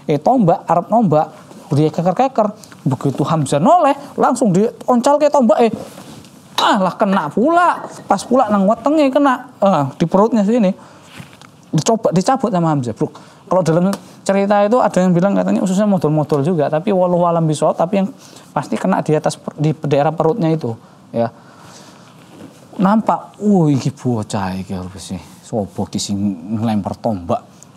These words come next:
Maju Hamzah ini orangnya, oh, kalau belum nyawa masih bisa gerak-gerak dia.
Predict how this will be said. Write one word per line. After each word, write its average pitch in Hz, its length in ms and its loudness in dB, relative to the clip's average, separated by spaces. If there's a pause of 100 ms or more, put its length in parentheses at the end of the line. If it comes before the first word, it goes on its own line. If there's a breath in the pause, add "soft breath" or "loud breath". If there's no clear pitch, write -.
(120)
Maju 240 640 4
Hamzah 208 400 4
ini 254 160 4
orangnya, 277 540 4
oh, 185 80 0
kalau 196 260 2
belum 190 240 2
nyawa 196 560 0
masih 196 240 2
bisa 160 240 2
gerak-gerak 170 480 0
dia. 104 160 -8